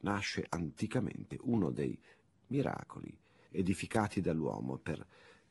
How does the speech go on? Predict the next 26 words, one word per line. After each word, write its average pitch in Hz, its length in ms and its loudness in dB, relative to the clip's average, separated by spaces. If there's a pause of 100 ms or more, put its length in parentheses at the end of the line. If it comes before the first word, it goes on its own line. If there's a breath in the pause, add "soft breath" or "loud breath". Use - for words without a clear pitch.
(140 soft breath)
descrivere 80 760 2
la 78 120 4
magia 87 360 2
del 90 220 2
buio, 58 500 -4 (380)
il 90 160 2
faro. 57 580 0 (720 soft breath)
Il 113 160 6
faro 82 360 8
che 90 180 6
è 85 60 8
una 90 240 6
luce 104 540 6 (120)
sospesa - 640 4
alta 85 380 4
nel 78 180 2
cielo, 58 460 2 (600 soft breath)
ma 95 260 6 (480)
retta 110 360 6
da 78 140 4
un 82 200 2
torrione 95 640 8
più 92 180 2
bassa 90 720 4
delle 76 320 0
stelle, 69 580 2